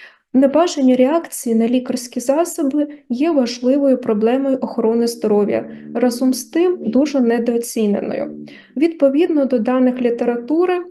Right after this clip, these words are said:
частота амбулаторних звернень, пов'язаних з небажаними реакціями,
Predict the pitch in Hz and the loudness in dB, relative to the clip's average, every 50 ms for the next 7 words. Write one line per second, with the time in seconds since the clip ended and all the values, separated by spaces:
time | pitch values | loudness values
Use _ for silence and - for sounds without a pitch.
0 | - _ - - 269 262 262 - - 254 254 254 285 330 330 - 247 233 220 233 | -16 _ -6 -2 -2 -2 -2 -2 -4 -4 -2 0 0 -2 0 0 0 0 0 2
1 | 233 233 233 - 269 294 320 294 262 240 226 220 226 - 226 220 226 240 262 311 | 2 0 0 0 0 0 0 2 2 2 0 0 -2 -4 -2 -2 0 0 0 0
2 | 330 349 349 359 339 - - 240 233 233 233 247 269 269 269 262 233 226 220 226 | 0 0 -2 -2 -4 -4 -2 -2 0 0 0 0 0 0 0 -2 -2 -2 -2 -2
3 | - - - 240 233 226 226 226 220 226 233 220 214 214 214 214 220 226 240 247 | -4 -6 -6 -4 -2 0 0 0 0 0 -2 -2 0 0 0 0 0 -2 -2 -4
4 | 247 240 - - 359 359 359 359 | -6 -10 -10 -4 0 0 2 0